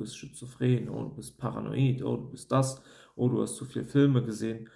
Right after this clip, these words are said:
obwohl wir den Plan haben. Wir haben den Plan und die leben in der Lüge und wollen nicht in der Wahrheit, die Hand aufs Herz, die meisten Menschen wollen nicht in der Wahrheit leben.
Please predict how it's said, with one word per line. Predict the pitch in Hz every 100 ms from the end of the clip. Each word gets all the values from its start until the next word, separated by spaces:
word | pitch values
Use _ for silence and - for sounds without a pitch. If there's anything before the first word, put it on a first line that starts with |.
| - _
obwohl | - 135 120 120 117
wir | 113 123
den | 123 117 117
Plan | - 110 120 120
haben. | - - -
Wir | 117 123
haben | 120 110
den | 107 104
Plan | - 123 120 143 - _ - - - _
und | - 104
die | 110
leben | 110 107 107 104
in |
der | 101 104
Lüge | 113 123 117 107 127 - _ _ _ _
und | 113 110 107 -
wollen | 107 117 131 139 117
nicht | 117 -
in | - 113
der | 113
Wahrheit, | 120 143 143 -
die | 127 - _
Hand | 131 156 156
aufs | - -
Herz, | 147 -
die |
meisten | 104 117 156 - 104
Menschen | 120 143 - 101
wollen | 101 110
nicht | 113 127
in | -
der | 101
Wahrheit | - 123 143 - -
leben. | - -